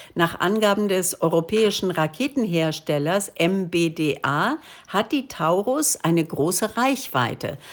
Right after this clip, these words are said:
von etwa dreihundertzehn Meilen und verfügt über eine Tarnkappenfunktion, mit der sie sich der Radarerfassung entziehen kann,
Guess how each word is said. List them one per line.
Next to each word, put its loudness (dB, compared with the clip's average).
von 2
etwa 0
dreihundertzehn 2
Meilen 2
und 6
verfügt 0
über 2
eine 4
Tarnkappenfunktion, 0
mit 2
der 4
sie -2
sich -2
der 2
Radarerfassung 0
entziehen 2
kann, -10